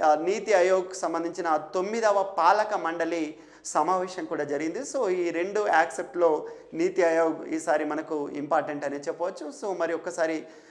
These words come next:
మనం ఫస్ట్ నీతి ఆయోగ్ ప్రస్థానం గురించి మాట్లాడదాం. దాని తర్వాత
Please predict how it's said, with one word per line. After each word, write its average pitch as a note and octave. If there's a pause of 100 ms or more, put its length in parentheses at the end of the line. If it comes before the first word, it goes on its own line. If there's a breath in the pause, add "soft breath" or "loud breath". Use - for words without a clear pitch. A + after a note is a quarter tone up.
(120 loud breath)
మనం E3 (120)
ఫస్ట్ G3
నీతి G3+
ఆయోగ్ F#3+
ప్రస్థానం F#3+
గురించి D#3+
మాట్లాడదాం. D3 (420 loud breath)
దాని F3+
తర్వాత F#3+